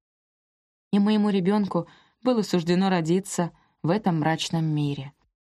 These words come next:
Родившиеся во крови, поклявшиеся на крови.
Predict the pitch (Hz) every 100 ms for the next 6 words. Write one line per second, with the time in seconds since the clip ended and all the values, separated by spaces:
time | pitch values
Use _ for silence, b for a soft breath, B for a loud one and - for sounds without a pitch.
0 | _ _ _ _ _ _ - 175 165 185
1 | 254 - 240 226 - 220 196 208 180 175
2 | 143 143 143 _ _ _ - 175 160 170
3 | 170 - 160 147 156 151 151 156 147 143
4 | 147